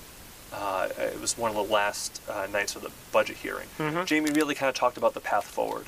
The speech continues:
Speaker 1: and
Speaker 2: Sure.
Speaker 1: says, All right, well, if, if you know, we're, we're looking at this and we see that, that fiscal cliff, what are the options? And, uh, way back, you know, ten months ago, uh,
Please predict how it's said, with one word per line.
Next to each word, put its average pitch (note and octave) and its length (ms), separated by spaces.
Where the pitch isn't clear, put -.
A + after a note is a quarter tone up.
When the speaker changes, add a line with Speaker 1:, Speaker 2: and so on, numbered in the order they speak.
Speaker 1:
and A#2+ 100
Speaker 2:
Sure. A2+ 80
Speaker 1:
says, G#2+ 380
All B2+ 80
right, G#2+ 160
well, A#2+ 180
if, A#2+ 220
if A2+ 300
you C#3 60
know, G#2+ 80
we're, A2 160
we're B2 240
looking D#3 280
at D#3 120
this D#3+ 240
and A2+ 100
we G#2 80
see - 280
that, C3 200
that A2+ 160
fiscal - 340
cliff, B2 400
what A2+ 160
are B2 60
the B2 140
options? C#3 540
And, G#2+ 420
uh, G2+ 360
way A#2+ 160
back, B2+ 220
you B2+ 100
know, G#2 140
ten B2 220
months A#2 260
ago, G#2 260
uh, G2 460